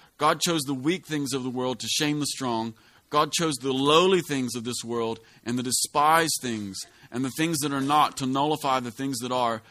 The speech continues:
so that no one may boast before him. It is because of him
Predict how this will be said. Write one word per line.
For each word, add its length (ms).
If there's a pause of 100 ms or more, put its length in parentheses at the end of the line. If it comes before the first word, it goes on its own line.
(120)
so 200
that 120
no 300
one 380
may 140
boast 320
before 380
him. 200 (280)
It 140
is 120
because 460
of 120
him 400